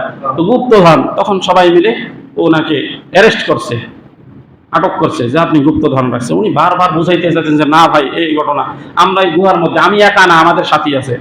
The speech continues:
"কই সাথী আছে? নিয়ে আসো।" বাস, তাদের কাছে গিয়ে নিয়ে এসেছে। আসার পরে পূর্ণ ঘটনা তাদেরকে খুলে বললেন। বলার পরে তারা সত্যিকার অর্থে বুঝতে পারলো যে, "ভাই,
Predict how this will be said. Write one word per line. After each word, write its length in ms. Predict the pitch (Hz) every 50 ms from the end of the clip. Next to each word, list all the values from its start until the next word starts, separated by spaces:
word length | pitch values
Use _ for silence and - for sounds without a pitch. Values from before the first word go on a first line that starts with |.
| - -
"কই 120 | 220 226
সাথী 240 | 220 - 196 196 202
আছে? 160 | 202 - 208
নিয়ে 160 | 196 202 208 202
আসো।" 280 | 196 185 - - - - - - - - - -
বাস, 140 | - 175 - - -
তাদের 240 | 196 202 196 196 -
কাছে 200 | 202 190 190 196
গিয়ে 500 | 180 202 226 262 - - - - - - -
নিয়ে 240 | 147 190 247 262 262
এসেছে। 640 | 247 247 254 240 - 220 202 156 - - - - - -
আসার 320 | - 202 202 - 220 214 - -
পরে 220 | 208 202 190 175
পূর্ণ 440 | 185 208 247 254 233 226 214 208 196
ঘটনা 460 | - - 160 170 214 214 202 190 175
তাদেরকে 380 | 165 170 151 160 156 156 156 151
খুলে 240 | 143 165 156 156
বললেন। 460 | 143 147 143 143 143 165 208 233 240 269 - - - - - - - 127 123
বলার 340 | 151 160 165 160 151 151 151
পরে 180 | 147 143 139
তারা 400 | 127 135 143 139 139 127 117 - - - -
সত্যিকার 520 | - 180 - - - - 143 - 147 131
অর্থে 280 | 143 160 - - 160 147
বুঝতে 320 | 135 139 135 - - 143
পারলো 300 | 127 131 135 131 131 127
যে, 140 | 120 131 127
"ভাই, 300 | 117 120 139 160 170 156